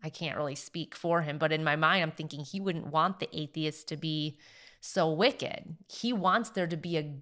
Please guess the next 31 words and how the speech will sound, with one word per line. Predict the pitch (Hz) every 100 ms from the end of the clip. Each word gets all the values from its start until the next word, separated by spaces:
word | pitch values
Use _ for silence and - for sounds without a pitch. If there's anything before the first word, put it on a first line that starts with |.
| _ -
you | 185
know, | 160 147
a |
godliness | 143 165 160 185 170 151 143 147 -
apart | - - 165 -
from | - 143
God | 151 165 135 139 160 - - - _ _ _ _ -
to | 175
fool | - 285 320
people | - - - - - - - _ _ _ _
so | - 175
that | 175 165
they | 175
can | - 226 285
say, | - 131 - -
"Well, | 170 180 180
look | 190
at | 190
the | 175
Christian. | - 269 302 - 139 135
They | 175 185 165 _ _ _ -
are | 165
doing | 156 185 170
all | 160
these | 160
sins, | - 233 214
but | 143
this | 151 147 -
atheist | 180 - 156 - -
is | 147
so, | - 175 160 160 151